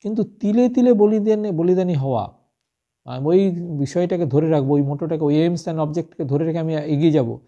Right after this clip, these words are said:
এইটাকে ধরে রাখা খুব কঠিন। একদিন হঠাৎ করে বলে দিলাম যে, আহ, একটা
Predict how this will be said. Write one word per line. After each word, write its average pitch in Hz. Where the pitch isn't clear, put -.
এইটাকে 202
ধরে 160
রাখা 147
খুব -
কঠিন। 113
একদিন 139
হঠাৎ 175
করে 202
বলে 185
দিলাম 180
যে, 156
আহ, 151
একটা 147